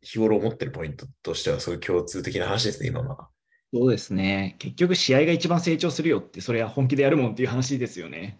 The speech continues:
Speaker 1: うん。な、ピリピリやれる、ピリピリっていうか、なんかね、一定の、まあ、御社で言うと、その、なんか社員数もまあまあいる、いるっていうかね、そう、あの、前回ラウンドから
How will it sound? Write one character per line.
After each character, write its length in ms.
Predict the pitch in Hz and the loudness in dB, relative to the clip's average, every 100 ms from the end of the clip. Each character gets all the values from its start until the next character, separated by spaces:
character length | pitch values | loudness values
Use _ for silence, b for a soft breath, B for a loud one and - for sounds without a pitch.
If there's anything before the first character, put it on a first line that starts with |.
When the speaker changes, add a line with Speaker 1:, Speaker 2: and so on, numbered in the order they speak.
| _ | _
Speaker 1:
う 680 | 92 90 87 87 87 - 107 | 2 4 4 0 -4 -8 0
ん。 40 | |
な、 100 | 104 | 2
ピ 140 | 98 117 | 4 4
リ 100 | 110 | 4
ピ 80 | 95 | 2
リ 320 | 87 82 - | 2 0 2
や 120 | 82 | 4
れ 120 | 87 | 4
る、 100 | 87 | 2
ピ 100 | - | 0
リ 60 | 98 | -4
ピ 80 | 82 | -4
リ 40 | |
っ 20 | |
て 60 | - | -4
い 40 | |
う 40 | - | -2
か、 100 | 78 | -2
な 20 | |
ん 40 | |
か 180 | 67 - | -4 -2
ね、 200 | 113 80 | 0 0
一 200 | 110 113 | 0 -2
定 260 | - 156 147 | 4 6 6
の、 360 | 147 151 - B B B _ - | 6 4 2 B B B _ -2
ま 160 | 107 92 | 0 0
あ、 60 | |
御 160 | - 127 | 2 2
社 140 | 135 | 4
で 40 | 135 | 4
言 100 | - | 4
う 20 | |
と、 100 | 123 | 2
そ 140 | 127 120 | 0 0
の、 360 | 110 101 - _ _ _ - | 2 -2 -4 _ _ _ -8
な 120 | 123 | -6
ん 40 | |
か 60 | 117 | -4
社 160 | 113 | -2
員 80 | 123 | 0
数 120 | 123 | 0
も 80 | 82 | -2
ま 100 | 98 | 0
あ 60 | 104 | 0
ま 80 | 87 | -2
あ 40 | |
い 80 | 80 | -6
る、 140 | 95 - | -8 -8
い 100 | 95 | -6
る 80 | |
っ 20 | 110 | -6
て 100 | 78 | -6
い 40 | |
う 20 | |
か 80 | 71 | -4
ね、 180 | 135 - _ _ _ _ | -6 -8 _ _ _ _
そ 80 | - | -8
う、 180 | - - - | -8 -10 -8
あ 140 | - | -6
の、 300 | 90 85 - 92 | -4 -6 -8 -2
前 120 | 110 | 0
回 140 | 110 | 2
ラ 100 | 104 | 2
ウ 20 | 98 | 2
ン 20 | |
ド 180 | 85 - - 85 - | -2 -6 -12 -12 -8
か 120 | 95 | -4
ら 220 | 82 80 | -2 -4